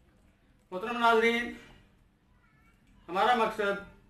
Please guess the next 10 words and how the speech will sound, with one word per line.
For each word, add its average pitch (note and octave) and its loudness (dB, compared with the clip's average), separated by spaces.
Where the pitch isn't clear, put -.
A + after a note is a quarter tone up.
हमारा F#3 -2
माटो F3+ 0
आसान F#3 0
इलाज D#3+ 0
सबके F#3+ -2
लिए। C#3+ -10
इस G#3 -10
सिलसिले A#3 -4
में G3 0
आज F3 2